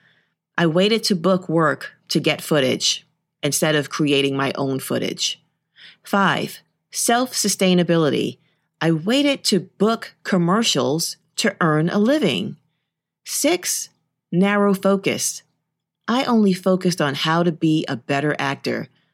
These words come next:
when I'm so much more. Do you see how much waiting I did? It's sort of infuriating that I waited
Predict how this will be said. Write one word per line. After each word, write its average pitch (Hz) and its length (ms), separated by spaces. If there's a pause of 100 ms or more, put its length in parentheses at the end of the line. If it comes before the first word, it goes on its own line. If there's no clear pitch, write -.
(120)
when 240 200
I'm 247 220
so 254 480
much 226 340
more. 233 500 (640)
Do 233 80
you 233 60
see 311 300
how 302 140
much 220 340
waiting 214 580
I 262 160
did? 285 440 (840)
It's - 480
sort 339 280
of 427 160
infuriating 190 960
that 190 220
I 190 300 (120)
waited 160 800